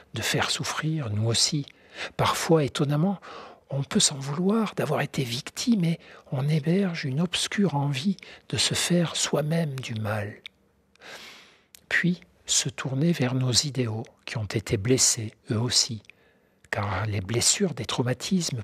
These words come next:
portent sur notre personne, corps et esprit, mais également sur notre vision du monde.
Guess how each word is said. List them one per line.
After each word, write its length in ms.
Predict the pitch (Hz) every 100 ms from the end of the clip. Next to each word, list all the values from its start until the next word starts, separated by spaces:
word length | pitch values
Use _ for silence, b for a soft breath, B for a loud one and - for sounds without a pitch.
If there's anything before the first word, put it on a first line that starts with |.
| -
portent 400 | 175 175 - -
sur 260 | - - 95
notre 280 | 120 -
personne, 680 | - 131 - - 240 190 104 - B B B
corps 320 | - 143 143 123
et 100 | 117
esprit, 500 | 123 - - - 190
mais 260 | 160 165 B B B -
également 600 | 135 127 123 131 160 - B B
sur 260 | - - 123
notre 340 | 127 - -
vision 440 | 104 104 139 170 156
du 160 | 127
monde. 460 | 107 98 90 90